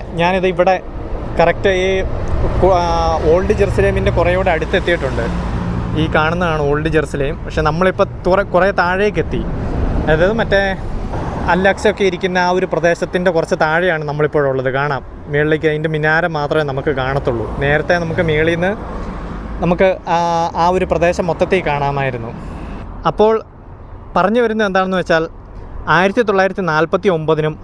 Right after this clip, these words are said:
അറുപത്തേഴിനും ഇടയിൽ ജോർദാൻ ഈ പ്രദേശം സംരക്ഷിക്കുന്നില്ലെന്ന് ഇസ്രായേൽ ആരോപിച്ചു.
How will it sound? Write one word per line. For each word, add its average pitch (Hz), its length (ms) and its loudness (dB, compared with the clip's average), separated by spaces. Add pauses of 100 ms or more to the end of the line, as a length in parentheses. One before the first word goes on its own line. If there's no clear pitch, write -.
അറുപത്തേഴിനും 160 720 2
ഇടയിൽ 143 260 2 (1120)
ജോർദാൻ 208 400 4 (140)
ഈ - 20 2 (100)
പ്രദേശം 180 480 2
സംരക്ഷിക്കുന്നില്ലെന്ന് 160 800 0
ഇസ്രായേൽ 151 340 2 (100)
ആരോപിച്ചു. 135 380 -2